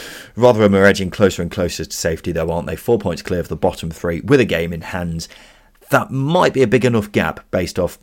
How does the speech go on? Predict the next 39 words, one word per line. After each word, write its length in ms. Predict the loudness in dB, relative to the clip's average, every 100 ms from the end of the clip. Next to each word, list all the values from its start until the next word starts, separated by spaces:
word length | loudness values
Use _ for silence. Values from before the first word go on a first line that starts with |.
| -8
how 180 | -4
much 260 | -4 -6 -8
some 120 | -6
of 60 | -6
the 160 | -4
other 160 | -6 -6
teams 260 | -8 -8 -6
below 220 | -4 -4
them 120 | -6
are 180 | -8 -8
struggling 400 | -8 -10 -10 -12
points. 560 | -10 -8 -8 -8 -12 -12 -16 -18 -10
Uh, 180 | -8 -8
they 80 | -8
still 240 | -10 -6 -6
have 140 | -8
to 80 | -12
play 180 | -8 -8
three 320 | -6 -2 -2
of 80 | -2
the 80 |
top 300 | -8 -6 -6
four, 540 | -6 -2 -2 -2 -6 -14 _
so 340 | -8 -6 -6 -8 -4
don't 200 | -2 -2
go 160 | -4
counting 440 | -4 -6 -6 -6 -10
your 80 |
chickens 640 | -8 -6 -6 -6 -6 -8 -12 _ -12
just 540 | -6 0 0 0 -10
yet. 300 | -10 -10 -8
They 80 | -8
have 120 | -6
got 140 | -6 -6
a 20 |
game 200 | -8 -10
in 80 | -12
hand, 260 | -12 -14
though. 140 | -14